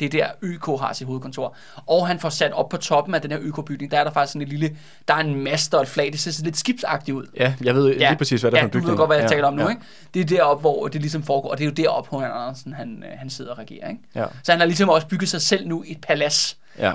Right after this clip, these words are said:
Speaker 1: Et nyt magtcentrum i København, hvor at, hvor man kan så se Emil Glykstad gå over fra Landmandsbanken over i Ø K's bygning, og du kan se, ja,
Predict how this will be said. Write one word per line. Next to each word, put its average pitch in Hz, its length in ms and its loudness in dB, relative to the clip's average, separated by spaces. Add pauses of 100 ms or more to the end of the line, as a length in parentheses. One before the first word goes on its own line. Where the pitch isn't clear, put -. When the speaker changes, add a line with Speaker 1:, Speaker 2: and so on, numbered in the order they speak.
Speaker 1:
Et 180 100 0
nyt 196 260 2
magtcentrum 156 880 0
i 131 40 -4
København, 143 400 -2
hvor 143 220 2
at, 135 220 -2 (520)
hvor 156 140 4
man 156 120 2
kan 160 100 2
så 156 100 0
se 196 300 2
Emil 170 240 -2
Glykstad 202 420 2 (260)
gå 175 80 0
over 156 200 4
fra 160 100 2
Landmandsbanken 170 720 0
over 156 220 6
i 156 80 2
Ø 165 100 -4
K's 156 200 -2
bygning, 156 280 -2
og 151 40 -8
du 156 60 -4
kan 143 100 -6
se, 160 260 -4 (480)
ja, 123 80 0